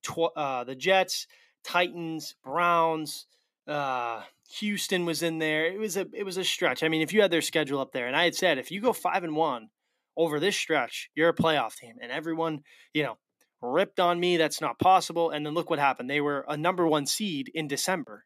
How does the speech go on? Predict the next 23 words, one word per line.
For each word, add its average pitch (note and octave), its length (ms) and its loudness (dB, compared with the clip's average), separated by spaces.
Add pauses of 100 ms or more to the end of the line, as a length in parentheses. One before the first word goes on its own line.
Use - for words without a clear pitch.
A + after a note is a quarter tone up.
And C#3 280 -4
obviously D3 420 -2
everybody C#3+ 340 -2
knows C3+ 220 -10
how A#2+ 160 -8
it A2+ 60 -16
came B2 200 -10
out. G3+ 240 2
But C3 180 -6 (380)
if D3+ 140 -6
you A#3 140 0
can A#3 160 0
take F#3 200 0
advantage D#3 520 4
of C3 120 -2
those, C3+ 320 -4
I D3 80 -6
guess, C#3 300 -6 (880)
those C#3+ 260 -6
light D#3 380 2 (300)
spots D3+ 500 0
in D3+ 80 -4
your, C3 120 -4